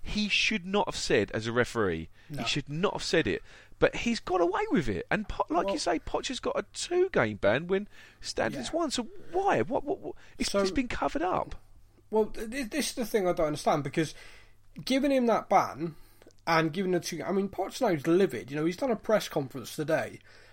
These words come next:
Speaker 2: and he has gone on a ten-minute tirade about how angry he is about it
Speaker 1: Mm.
Speaker 2: and how he feels really let down by the F A. His conduct in this country has been, you know,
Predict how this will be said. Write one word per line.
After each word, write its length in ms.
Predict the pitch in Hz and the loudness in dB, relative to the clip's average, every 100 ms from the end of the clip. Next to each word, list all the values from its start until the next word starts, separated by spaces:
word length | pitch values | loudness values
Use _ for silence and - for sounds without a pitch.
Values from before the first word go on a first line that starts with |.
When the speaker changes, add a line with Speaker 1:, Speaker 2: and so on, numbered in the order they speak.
| - | -2
Speaker 2:
and 200 | 143 156 | 0 2
he 180 | 165 220 | 2 2
has 200 | 180 160 | 2 2
gone 300 | - 175 175 | 2 4 6
on 180 | 165 151 | 4 2
a 120 | 139 | -2
ten-minute 760 | - - 233 214 208 202 170 | -2 0 2 4 4 2 0
tirade 720 | - - 175 156 151 160 151 123 | -6 -2 0 0 0 0 -2 -4
about 260 | 127 139 | -2 0
how 220 | 143 143 139 | 2 2 2
angry 440 | 143 143 127 120 | 0 -2 -4 -6
he 140 | 120 | -8
is 140 | 120 123 | -8 -10
about 260 | - 120 | -8 -8
it 240 | - 123 - - 139 | -8 -10 -12 -12 -8
Speaker 1:
Mm. 240 | 123 107 | -6 -2
Speaker 2:
and 240 | 143 151 147 | 2 4 4
how 280 | - 156 156 | 2 4 4
he 160 | 156 | 0
feels 440 | 151 - 151 147 147 | -2 0 0 0 -4
really 380 | 151 170 165 160 | -2 0 2 0
let 220 | 151 - | -2 -2
down 220 | 156 151 | -2 -2
by 80 | 139 | -6
the 100 | 131 | -6
F 200 | 120 - | -8 -2
A. 300 | 185 175 170 | 2 4 2
His 240 | 143 135 - | 0 -6 -6
conduct 540 | - 170 160 156 - | -2 0 0 -2 -4
in 100 | 156 | -6
this 140 | 147 | -4
country 320 | - 160 156 147 | -2 -2 -2 -6
has 40 | |
been, 360 | - 143 135 135 | -6 -8 -8 -10
you 80 | 143 | -8
know, 260 | 135 135 | -8 -8